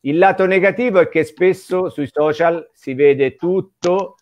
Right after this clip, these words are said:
e si sente di tutto e, e molte volte non sappiamo cosa è corretto e cosa non è corretto e questo porta confusione. Non voglio dire con questo che solo noi possiamo dire ciò che è vero, noi siamo qui per cercare di aiutarvi, però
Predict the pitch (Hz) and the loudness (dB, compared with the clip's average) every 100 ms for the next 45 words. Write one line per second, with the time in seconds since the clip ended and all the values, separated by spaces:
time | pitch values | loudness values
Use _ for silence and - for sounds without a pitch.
0 | _ - 151 147 123 147 147 135 147 139 | _ -4 -4 -4 -4 -2 -2 -4 -6 -6
1 | 139 196 196 202 160 147 156 - 143 143 | -4 -4 -6 -2 2 2 2 -2 -4 0
2 | 151 151 156 143 147 143 156 151 139 - | 0 0 0 0 0 0 -2 -2 -4 -4
3 | 135 - 147 143 139 139 135 143 - 139 | -4 -2 -2 -2 -4 -6 -4 -4 -4 -4
4 | 135 151 147 139 - 127 131 127 123 - | -2 -2 -2 -4 -6 -8 -6 -6 -8 -6
5 | 123 117 110 - - 185 - - 160 151 | -6 -6 -6 -8 -6 -4 -4 0 0 0
6 | - 147 147 135 139 117 120 110 104 _ | -2 -2 -2 -4 -6 -4 -4 -4 -8 _
7 | _ _ _ _ 131 147 202 202 175 180 | _ _ _ _ -4 0 2 4 4 4
8 | 151 160 - 180 - 156 151 151 160 156 | 4 2 2 0 0 0 0 0 2 4
9 | 151 156 156 151 147 147 - 156 147 139 | 4 4 4 2 0 -4 -2 -4 -4 -4
10 | 147 143 147 135 - 131 117 131 113 107 | -2 -2 -4 -6 -6 -6 -4 -4 -4 -8
11 | - _ _ _ _ _ - 151 160 160 | -14 _ _ _ _ _ -4 2 4 4
12 | 147 139 139 120 160 165 175 - 131 139 | 2 -2 -2 0 2 2 0 -4 -4 -4
13 | - 151 139 143 139 135 - 139 113 110 | -4 -4 -2 -2 -2 -2 0 0 -2 -8
14 | 120 - 160 139 | -4 0 2 0